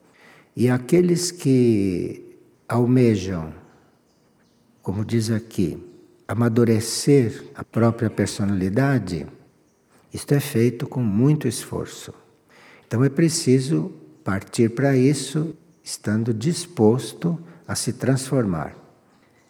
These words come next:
E a transformação, para quem tem corpos feitos de matéria muito inerte, este esforço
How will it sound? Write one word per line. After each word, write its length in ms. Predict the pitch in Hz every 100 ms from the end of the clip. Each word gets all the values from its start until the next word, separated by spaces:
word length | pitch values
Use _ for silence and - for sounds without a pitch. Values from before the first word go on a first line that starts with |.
| _ _ _
E 140 | - 120
a 60 |
transformação, 1200 | 120 156 180 175 185 165 151 139 - - 87 82 - - _ _ _ _ _ _ _
para 180 | - 127
quem 420 | 131 135 113 98
tem 300 | 98 - 123
corpos 1000 | 127 127 113 92 - - 80 - - - _ _
feitos 640 | - 135 127 110 - 101
de 120 | 95
matéria 880 | 107 110 107 - 120 110 90 85 80 87 - _ _ _ _ _
muito 260 | 98 101 110
inerte, 720 | 101 120 143 135 - - - - - - - - _ _ -
este 800 | 110 120 - - 156 151 165 -
esforço 920 | 123 - - 101 107 113 - 165 175